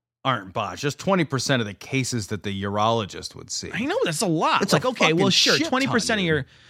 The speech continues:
Speaker 2: twenty percent of her time repair, but that's a lot, man.
Speaker 1: Oh, it's
Speaker 2: That
Speaker 1: so
Speaker 2: means that
Speaker 1: much.
Speaker 2: there's a lot of them that are botched. Well, even if it's just, like, one percent or something, it's still too many that are getting botched. 'Cause you don't have to cut your dick for Jesus.
Speaker 1: Yeah.
Speaker 2: It's just not a thing you need to do.
Speaker 1: Yeah,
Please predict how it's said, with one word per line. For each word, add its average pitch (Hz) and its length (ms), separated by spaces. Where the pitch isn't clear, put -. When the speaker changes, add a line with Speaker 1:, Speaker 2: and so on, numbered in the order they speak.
Speaker 2:
twenty 302 220
percent 247 320
of 202 60
her 190 140
time 180 260
repair, 170 220
but 220 100
that's 339 200
a - 180
lot, 214 400
man. 208 400
Speaker 1:
Oh, 113 220
it's 254 80
Speaker 2:
That 285 80
Speaker 1:
so - 80
Speaker 2:
means 320 180
that 226 80
Speaker 1:
much. 180 60
Speaker 2:
there's 190 180
a 160 60
lot 175 260
of 175 60
them 165 60
that 143 60
are - 40
botched. 127 340
Well, 302 80
even 359 200
if 302 80
it's 240 120
just, 254 140
like, 180 120
one 165 300
percent 185 440
or 104 100
something, - 360
it's - 140
still 339 260
too 311 280
many 277 420
that 262 160
are 247 80
getting 247 280
botched. 247 580
'Cause 254 120
you 311 40
don't 311 140
have 247 100
to - 80
cut - 220
your 262 100
dick 240 360
for 240 160
Jesus. 214 680
Speaker 1:
Yeah. 151 60
Speaker 2:
It's - 100
just 302 160
not 302 160
a 247 40
thing 302 220
you 285 80
need 294 140
to 269 80
do. 381 480
Speaker 1:
Yeah, 196 200